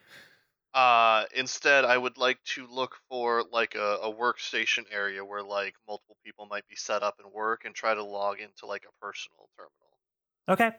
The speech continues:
Speaker 2: yeah, so you, uh, you kinda give up on these little substations here.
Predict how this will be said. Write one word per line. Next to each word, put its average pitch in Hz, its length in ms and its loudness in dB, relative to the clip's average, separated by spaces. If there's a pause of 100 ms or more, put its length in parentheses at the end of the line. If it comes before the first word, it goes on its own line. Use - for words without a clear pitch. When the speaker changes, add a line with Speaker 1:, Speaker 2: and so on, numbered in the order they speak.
Speaker 2:
yeah, 165 200 4
so 147 280 4
you, 170 340 2
uh, 151 380 6
you 147 80 -4
kinda 185 280 2
give 160 220 2
up 143 220 4
on 131 220 4
these 120 200 4
little 120 220 4
substations 101 840 4
here. 90 400 2